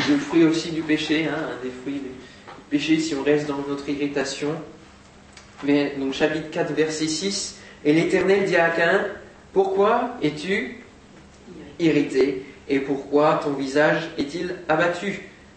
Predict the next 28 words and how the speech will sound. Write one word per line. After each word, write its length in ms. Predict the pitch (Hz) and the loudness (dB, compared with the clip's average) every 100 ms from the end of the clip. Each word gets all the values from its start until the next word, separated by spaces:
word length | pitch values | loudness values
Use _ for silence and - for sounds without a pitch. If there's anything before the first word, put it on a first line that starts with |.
| - | -10
Certainement, 580 | - 160 180 180 226 294 | -2 -2 0 0 2 2
si 180 | - 160 | 0 -4
tu 180 | 170 156 | 2 2
agis 240 | 151 147 | 2 -2
bien, 240 | 156 240 - | 0 0 0
tu 140 | 165 | -2
relèveras 520 | 151 170 170 165 208 | 0 2 2 4 2
ton 120 | - 170 | 2 0
visage. 500 | 165 190 262 139 - - - | -2 0 0 0 -6 -14 -2
Et 80 | 147 | 0
si 200 | - 185 | 0 -2
tu 120 | 160 | 0
agis 200 | 151 151 | 2 2
mal, 320 | 139 165 190 - - 139 | 0 0 -2 -6 -10 -6
le 100 | 127 | -6
péché 460 | 127 208 - 220 | -4 -6 -4 -6
se 120 | - | -6
couche 380 | 151 - - - 143 | -8 -8 -10 -8 -6
à 40 | |
la 140 | 135 | -6
porte. 420 | 143 185 - - - - - - - - - | -2 -2 -2 -6 -12 -12 -18 -20 -20 -10 0
Et 160 | 156 | 2
ses 180 | 156 160 | 4 2
désirs 440 | 160 190 190 226 226 | 4 4 4 2 2
se 120 | 185 | 0
portent 320 | 180 202 196 | 2 2 2
vers 200 | 185 190 | 0 0
toi. 280 | - 208 208 | -2 -4 -4